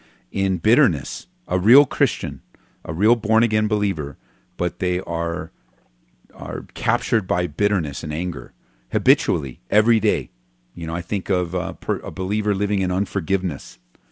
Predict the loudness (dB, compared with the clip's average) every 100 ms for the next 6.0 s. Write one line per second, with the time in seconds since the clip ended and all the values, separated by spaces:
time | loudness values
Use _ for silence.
0 | _ _ _ _ -10 -8 -8 -10 -6 -6
1 | -6 _ -6 -2 -2 -6 -4 -2 -2 -6
2 | -16 -20 _ _ _ _ 0 2 2 2
3 | 2 4 2 2 -2 -2 -2 -4 -6 -12
4 | -18 _ _ _ -4 -2 0 0 -2 -2
5 | 0 0 0 -4 -6 -2 -2 -2 -2 -6